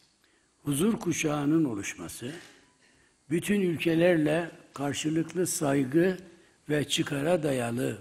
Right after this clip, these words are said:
uzun vadeli dostane ilişkiler kurulması Milliyetçi Hareket Partisi'nin amacıdır. Bölgesel veya küresel mahiyetli sorunları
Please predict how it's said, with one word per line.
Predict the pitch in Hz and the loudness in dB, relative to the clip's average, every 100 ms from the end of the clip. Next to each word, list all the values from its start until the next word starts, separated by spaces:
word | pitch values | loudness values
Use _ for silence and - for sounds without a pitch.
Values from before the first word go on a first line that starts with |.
| - | -8
uzun | 123 117 180 175 | -6 0 2 2
vadeli | 143 127 120 113 120 185 196 - _ _ _ 135 | 2 0 -2 -2 -2 -4 -6 -16 _ _ _ -6
dostane | 127 - 135 131 151 | -4 -4 -2 2 2
ilişkiler | 156 123 110 - 113 135 123 | 2 0 -2 -4 -2 -4 -4
kurulması | - 98 85 82 78 139 160 165 - _ _ _ _ _ - | -6 -6 -4 -6 -6 -4 -4 -6 -16 _ _ _ _ _ 0
Milliyetçi | 147 147 143 - | 4 4 2 -2
Hareket | 131 123 - 147 - | -2 -4 -4 -6 -6
Partisi'nin | 123 110 - 110 117 143 139 - | -8 -8 -8 -6 -4 -4 -6 -6
amacıdır. | 117 101 104 78 - - - - _ _ _ _ _ _ _ _ _ _ _ _ _ _ _ _ _ _ _ _ _ _ | -6 -4 -8 -12 -8 -8 -8 -20 _ _ _ _ _ _ _ _ _ _ _ _ _ _ _ _ _ _ _ _ _ _
Bölgesel | 147 156 185 156 208 214 202 | -2 0 0 2 2 2 4
veya | 190 190 | 4 4
küresel | 190 175 170 - 196 190 | 2 0 0 0 -2 -2
mahiyetli | 170 160 156 147 175 | 0 2 0 0 -4
sorunları | - 143 143 131 120 113 165 | -2 0 2 2 0 0 -4